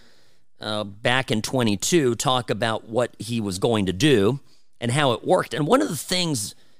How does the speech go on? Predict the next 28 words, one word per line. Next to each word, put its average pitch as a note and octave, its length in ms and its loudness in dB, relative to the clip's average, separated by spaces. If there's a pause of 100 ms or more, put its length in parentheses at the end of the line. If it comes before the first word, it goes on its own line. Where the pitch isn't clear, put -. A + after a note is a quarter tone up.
(160)
in F3 160 2
particular F2+ 840 0
that G#2+ 280 -2
I B2+ 320 -4 (440)
reflect C3+ 520 -4
on G2+ 240 0
when G#2 180 -2
you F#2+ 80 -6
go A#2+ 160 0
back A#2 280 -2
to G#2+ 100 -4
his - 120 -6
twenty F#2+ 240 -2
twenty-two G2 540 -4
speech, - 480 -6 (960)
that A2+ 160 -6
Biden F#3 360 4
said E3+ 460 0
he D3+ 80 -4
was D3 160 -4
so A3+ 300 0
certain D#3 500 0
that B2 140 0
he D#3 120 -6
was C#3 200 -6
going D3 260 2
to - 160 -4
inflict C3+ 540 -4